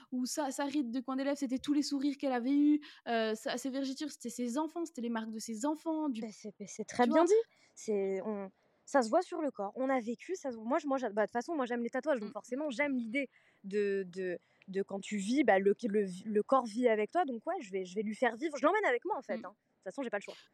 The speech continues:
Speaker 2: Donc, heu, je l'emmène avec moi dans toutes mes aventures et ça va se voir. Et c'est ça qui est
Speaker 1: Mmh.
Speaker 2: kiffant. Moi, j'aime, moi, j'aime même, heu, c'est un peu bizarre ce que je vais te dire, peut-être on le gardera pas, mais j'aime même les cicatrices
Speaker 1: Ah non, je suis
Speaker 2: chez les
Speaker 1: d'accord.
Speaker 2: gens.
Speaker 1: Je suis d'accord avec toi.
Speaker 2: Moi, j'aime, moi, j'aime beaucoup ça.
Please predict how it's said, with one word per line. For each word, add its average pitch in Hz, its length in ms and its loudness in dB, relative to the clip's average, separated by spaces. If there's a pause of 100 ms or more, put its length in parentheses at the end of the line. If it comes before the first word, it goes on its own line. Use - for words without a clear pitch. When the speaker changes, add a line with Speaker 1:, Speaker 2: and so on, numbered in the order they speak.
(200)
Speaker 2:
Donc, 208 220 -8
heu, 196 160 0
je 220 80 -2
l'emmène 269 220 2
avec 226 180 2
moi 269 120 -4
dans 226 120 -6
toutes - 120 -14
mes 233 180 -4
aventures 196 440 -6
et 220 60 -8
ça 247 200 0
va 202 120 0
se 185 120 -12
voir. 302 260 0 (200)
Et 208 40 -6
c'est 202 120 -14
ça 240 140 -4
qui 190 120 -18
est - 20 -16
Speaker 1:
Mmh. - 120 -20
Speaker 2:
kiffant. 254 340 -8 (240)
Moi, 262 120 6
j'aime, 233 200 2
moi, 254 120 2
j'aime 226 220 -2
même, 240 260 0
heu, 202 100 0
c'est 196 100 -10
un 185 80 -8
peu 180 120 -20
bizarre 233 200 0
ce - 60 -18
que 214 60 -8
je 180 80 -8
vais 196 80 -2
te 185 40 -10
dire, 220 160 0
peut-être - 300 -18
on 220 40 -2
le 214 60 -2
gardera 185 380 2
pas, 311 120 4 (240)
mais 220 100 2
j'aime 208 200 2
même 240 200 2
les 220 80 2
cicatrices - 480 -6
Speaker 1:
Ah 269 60 0
non, 285 120 -2
je 277 60 -10
suis 247 180 -14
Speaker 2:
chez 220 140 2
les 190 100 4
Speaker 1:
d'accord. - 20 0
Speaker 2:
gens. 180 140 0
Speaker 1:
Je - 60 -18
suis 226 80 -14
d'accord 220 200 -10
avec 220 140 -10
toi. 208 140 -14 (640)
Speaker 2:
Moi, 240 100 6
j'aime, 202 200 2
moi, 196 100 4
j'aime 190 200 0
beaucoup 240 300 2
ça. 196 200 4